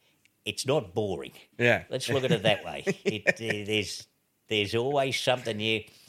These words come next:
Speaker 1: and it all happens when on the day you least expect it. When
Speaker 2: Yeah.
Speaker 1: you think it's, I went in one day, uh, uh,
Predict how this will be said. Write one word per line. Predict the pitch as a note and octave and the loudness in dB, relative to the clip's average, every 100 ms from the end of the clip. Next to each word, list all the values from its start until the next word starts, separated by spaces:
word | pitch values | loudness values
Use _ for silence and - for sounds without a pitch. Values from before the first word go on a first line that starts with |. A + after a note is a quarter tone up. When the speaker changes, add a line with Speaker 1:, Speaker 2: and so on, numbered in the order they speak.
| - _ - | -20 _ -6
Speaker 1:
and | G2+ | -2
it | G2 | 0
all | A2+ E3 D3 | 2 2 0
happens | G2 B2+ A2 G2+ - | -2 -4 -4 -8 -8
when | G#2+ G#2 | -8 -8
on | G#2 A2 G2 | -6 -6 -4
the | |
day | F2 G2 G2 | -6 -4 -4
you | F#2 F2+ | -4 -6
least | F#2+ F#2+ - | -6 -8 -10
expect | E2+ - - C2 _ | -12 -12 -14 -16 _
it. | - _ | -20 _
When | - | -6
Speaker 2:
Yeah. | G#2+ | -4
Speaker 1:
you | E2 | -4
think | G#2 F#2 | -10 -12
it's, | F2+ - - - - _ - - - - - _ _ _ _ _ _ - - | -14 -12 -10 -10 -12 _ -8 -6 -6 -12 -20 _ _ _ _ _ _ -18 -2
I | G#2+ | 4
went | A#2 A2 | 6 4
in | G2+ | 2
one | G2+ G2 | -2 -2
day, | F#2+ G2 F#2+ F2+ | -2 -2 -2 -4
uh, | F2 D#2 _ _ _ _ _ _ _ _ | -6 -8 _ _ _ _ _ _ _ _
uh, | - | -16